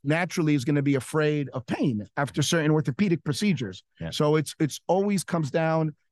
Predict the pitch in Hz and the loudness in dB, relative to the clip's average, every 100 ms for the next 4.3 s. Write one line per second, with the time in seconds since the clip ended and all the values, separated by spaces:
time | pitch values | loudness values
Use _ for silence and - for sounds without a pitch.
0 | _ - 143 147 139 _ 151 143 151 135 | _ 2 4 4 0 _ 0 2 2 0
1 | 127 - 110 - 87 - _ 80 71 - | -2 -6 -8 -8 -14 -18 _ -16 -16 -8
2 | 90 87 92 - 98 104 - 95 92 - | -4 -4 -6 -8 -6 -6 -4 -4 -4 -10
3 | 104 98 98 90 87 - 98 92 90 85 | -6 -4 -4 -6 -8 -4 -4 -4 -6 -8
4 | 95 90 85 | -6 -8 -8